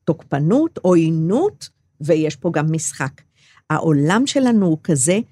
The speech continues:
שאין קווים ברורים, למרות מה שמספרים לנו,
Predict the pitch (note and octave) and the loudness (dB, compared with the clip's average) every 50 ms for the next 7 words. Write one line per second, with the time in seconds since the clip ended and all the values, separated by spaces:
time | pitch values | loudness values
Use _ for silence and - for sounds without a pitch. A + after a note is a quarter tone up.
0 | _ _ - - - D#3+ - - G3 G3+ A3+ B3+ - - B3 F#3+ D3 D#3+ F#3 F#3 | _ _ -10 -6 -4 -4 -2 0 0 0 0 0 0 0 -2 0 0 0 0 0
1 | F3+ F3+ F3+ F#3 F3+ E3+ E3+ D#3+ D3+ D#3 D3+ D3 D3+ D3 F3 G#3 G#3+ - G3 F3 | 0 -2 -2 -2 -2 0 0 0 0 0 0 0 2 2 2 0 0 0 -2 -2
2 | F3 E3+ - - F3+ E3 D#3 - D#3 D#3 - - - - E3 E3+ D#3 D3+ D3 C#3+ | -2 -2 -2 -2 -2 -2 -2 -2 0 0 0 -2 -2 0 0 0 2 2 0 0
3 | D3+ D3+ | 0 0